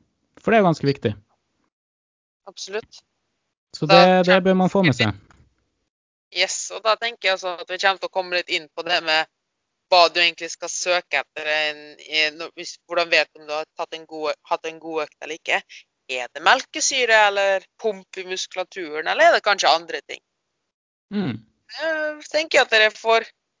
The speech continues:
Speaker 2: vente i spenning på neste episode for å få svar på. Og med
Speaker 1: Ja.
Speaker 2: det så sier jeg takk for nå,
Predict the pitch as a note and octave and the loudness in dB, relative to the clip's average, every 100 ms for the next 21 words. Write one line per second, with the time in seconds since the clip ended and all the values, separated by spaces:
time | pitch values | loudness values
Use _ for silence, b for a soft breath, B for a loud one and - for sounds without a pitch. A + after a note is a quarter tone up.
0 | _ C4 C#4 C#4+ _ G3 G3 G#3 - A3+ | _ 0 0 0 _ 0 0 0 0 0
1 | F#3 E3+ G3 G#3+ D#3+ - F3+ E3+ D#3 F3 | 0 -2 -2 -4 -10 -14 -14 -4 -4 -4
2 | _ _ _ _ _ D#4 D#4+ F4 F4+ F#4+ | _ _ _ _ _ -2 0 2 2 8
3 | B3+ A#3 G#3+ - - - _ _ _ _ | 8 6 -2 -2 -8 -8 _ _ _ _
4 | _ _ _ _ - G3+ D4+ E4 F#4 _ | _ _ _ _ -6 0 4 4 2 _
5 | _ _ _ - - - - D4 C#4+ - | _ _ _ -18 -16 -14 -4 -2 -2 -2
6 | C#4 C4+ B3 B3 B3+ _ _ _ _ - | -4 -2 -2 -2 -4 _ _ _ _ -6
7 | - - - D4+ E4 | -6 -8 -8 -2 -2